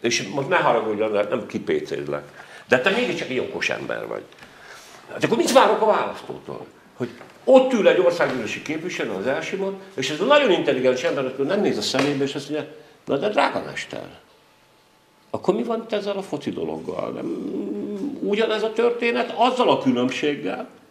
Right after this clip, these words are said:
hogy ott százmilliárdokat lopnak el. Itt meg volt valószínűleg néhány bűnöző, sőt volt, tudjuk egyébként, még neveket tudunk mi is, akik nyolc-tíz milliárdot akár el is vihettek, el kellett volna őket vinni a börtönbe.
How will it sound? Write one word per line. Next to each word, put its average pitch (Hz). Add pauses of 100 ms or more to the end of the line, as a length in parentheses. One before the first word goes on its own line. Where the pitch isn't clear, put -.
(480)
hogy 143
ott 147
százmilliárdokat 170
lopnak 196
el. - (380)
Itt 185
meg 202
volt 240
valószínűleg 147
néhány 139
bűnöző, 139
sőt 135
volt, 143
tudjuk 104
egyébként, 127
még 120
neveket 107
tudunk 92
mi 95
is, 95 (280)
akik 143
nyolc-tíz 143
milliárdot 110
akár 95
el 110
is -
vihettek, 214
el 151
kellett -
volna 170
őket 175
vinni 196
a 208
börtönbe. 196